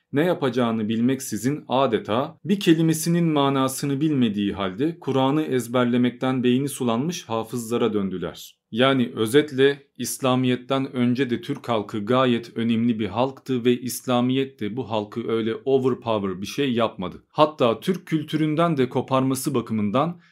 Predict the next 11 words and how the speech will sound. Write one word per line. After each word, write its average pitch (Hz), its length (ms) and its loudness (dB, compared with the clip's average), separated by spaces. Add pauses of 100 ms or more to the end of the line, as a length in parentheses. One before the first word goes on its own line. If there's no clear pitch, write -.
(120)
bizim 143 400 0
tarihle 135 540 2
irtibatımızı 117 840 -2
kestiğini 120 540 -2
söylemek 127 580 -4
dahi 123 400 -2
yanlış 127 420 0
olmayacaktır. 101 840 -2 (300)
Zaten 139 440 2
milletin 127 640 0
özellikle 131 840 2